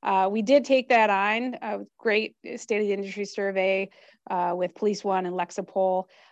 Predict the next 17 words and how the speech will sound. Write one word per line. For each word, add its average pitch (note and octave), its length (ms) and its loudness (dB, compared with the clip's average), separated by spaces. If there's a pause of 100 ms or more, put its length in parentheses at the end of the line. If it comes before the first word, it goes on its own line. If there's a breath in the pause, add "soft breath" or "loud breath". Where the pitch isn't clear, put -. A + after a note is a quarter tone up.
(100 soft breath)
Um, F3 400 -4
we F#3 160 -4
tackled G#3 500 -2
that F#3+ 260 4
issue B3 360 0
in G#3 80 2
a F#3 60 2
written G#3 520 -2
roundtable, G#3 560 0
how G3+ 160 0
to G3+ 80 0
improve G3 360 -2
officer G3 500 0
morale F#3 480 0
in F#3 100 -4
twenty F#3+ 260 -8
twenty-two. G3 600 -4